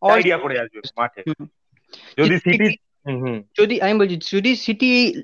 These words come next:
Speaker 1: লাস্ট সত্তর আশি মিনিট অবধি ওয়ান ওয়ান স্কোর লাইন থাকে বা
Speaker 2: হুম।
Speaker 1: ড্র, ড্র যদি থাকে, I
Speaker 2: হুম।
Speaker 1: like Chelsea better যেটা চান্স।
Speaker 2: হুম।
Speaker 1: ঠিক আছে? যদি তার
Speaker 2: হুম।
Speaker 1: আগে গেম কিল না করে দিতে পারে।
Speaker 2: হুম। কারণ
Speaker 1: তো
Speaker 2: সিটি already এরকম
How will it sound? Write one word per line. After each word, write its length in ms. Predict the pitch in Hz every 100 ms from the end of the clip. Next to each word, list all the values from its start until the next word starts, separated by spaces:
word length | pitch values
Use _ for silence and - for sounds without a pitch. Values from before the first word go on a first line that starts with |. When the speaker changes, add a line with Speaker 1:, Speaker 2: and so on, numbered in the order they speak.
| 190
Speaker 1:
লাস্ট 480 | 190 208 - -
সত্তর 300 | - _ 220
আশি 260 | 202 180 220
মিনিট 280 | 208 220 214
অবধি 220 | 196 202
ওয়ান 320 | 185 170 185
ওয়ান 280 | 196 202 208
স্কোর 240 | - 202
লাইন 320 | 196 196 196 196
থাকে 400 | 185 180 220 277 _ _ _ -
বা 160 | 170 170
Speaker 2:
হুম। 80 | 117
Speaker 1:
ড্র, 360 | 110 185 208
ড্র 300 | 208 - 202
যদি 200 | 190 208
থাকে, 440 | 196 180 165 254 302 - - -
I 280 | 180 208 220
Speaker 2:
হুম। 120 | -
Speaker 1:
like 400 | 202 185 - -
Chelsea 380 | 214 202 240 185
better 220 | 185 202
যেটা 280 | 165 175 180
চান্স। 640 | 175 160 143 127 - - _ _ _
Speaker 2:
হুম। 160 | 123 113
Speaker 1:
ঠিক 280 | 104 - -
আছে? 280 | - 151 - _ _ _ -
যদি 200 | 202 254
তার 160 | 247 214
Speaker 2:
হুম। 80 |
Speaker 1:
আগে 180 | 220 226
গেম 260 | 220 - 214
কিল 180 | 208 196
না 200 | 185 160
করে 180 | 156
দিতে 220 | 147 143 135
পারে। 240 | 131 127 _ _ 113
Speaker 2:
হুম। 100 | 101 _ _ _ _
কারণ 140 | - 170
Speaker 1:
তো 80 | 151
Speaker 2:
সিটি 240 | 147 254
already 360 | 214 202 226 254
এরকম 500 | 214 208 202 247